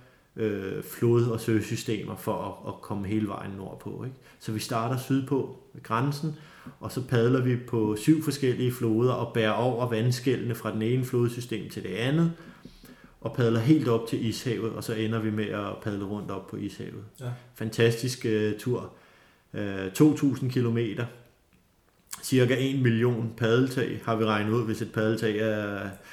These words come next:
Speaker 1: to meter cirka mellem hvert, så er det cirka en million paddeltag, ikke? Så, øh, syv floder i to måneder, seks mand, million paddeltag og en milliard myg.
Speaker 2: Ja, ja.
Speaker 1: Så, øh,
Speaker 2: De,
Speaker 1: men
Speaker 2: de følger med.
Speaker 1: de følger med,
Speaker 2: <laughs>
Speaker 1: ja.
Speaker 2: Hvordan, øh,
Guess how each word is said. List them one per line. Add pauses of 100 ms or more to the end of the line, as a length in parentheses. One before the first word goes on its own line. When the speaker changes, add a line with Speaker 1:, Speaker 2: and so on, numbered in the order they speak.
(180)
Speaker 1:
to
meter
cirka
mellem
hvert,
så
er
det
cirka
en
million
paddeltag,
ikke?
Så,
øh, (640)
syv
floder
i
to
måneder,
seks
mand, (200)
million
paddeltag
og
en
milliard
myg. (320)
Speaker 2:
Ja,
ja. (200)
Speaker 1:
Så,
øh,
Speaker 2:
De, (140)
Speaker 1:
men
Speaker 2:
de
følger
med. (140)
Speaker 1:
de
følger
med,
Speaker 2:
<laughs>
Speaker 1:
ja. (440)
Speaker 2:
Hvordan, (100)
øh,